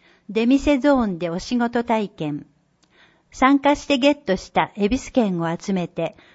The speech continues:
駄菓子屋マーケットで好きな駄菓子と交換しよう。問い合わせ、街中駄菓子屋学校運営協議会、零七零一四六九の七二零九、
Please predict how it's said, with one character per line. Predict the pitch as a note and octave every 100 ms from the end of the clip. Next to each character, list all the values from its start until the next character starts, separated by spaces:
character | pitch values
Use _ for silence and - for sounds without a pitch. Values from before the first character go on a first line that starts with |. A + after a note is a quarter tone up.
| _ -
駄 | G3+ G3+
菓 | C4
子 | - D4
屋 | C#4
マ | C#4 C4
ー |
ケ | A#3
ッ | F#3
ト | - E3
で | E3 D#3+ -
好 | -
き | - D4
な | B3+
駄 | F3+ F3
菓 | F#3+
子 | -
と | D#3+ -
交 | G3 A#3
換 | A#3+ A#3
し | A3+ - G#3+
よ | F#3+ D#3 -
う。 | _ _ _ _ _ _ _ _ _
問 | - C4 B3+
い | A#3
合 |
わ | A#3 A#3+
せ、 | - G#3+ - _ _ _ _ _ -
街 | A3 -
中 | B3 B3 B3
駄 | G#3+ G#3+
菓 | A3+
子 | - A3+
屋 | A3
学 | G#3+ A#3 _
校 | - F3 D#3+
運 | G#3 A#3 B3+
営 | B3+ B3
協 | B3 A3+ A3+
議 | A3
会、 | - E3+ D3+ - _ _ _ _ _ -
零 | A#3 C4
七 | C4 C4 G#3+ E3+
零 | F#3 F3 D#3+ - _ _ -
一 | G#3+ - C4
四 | D4 A3+
六 | F#3 F3+ G#3
九 | - A3+ G#3
の | E3 E3 - _ - A3+
七 | G3+ A3+ B3
二 | C4 B3 F#3
零 | F3 E3+ F3
九、 | - F3 D#3+ D3+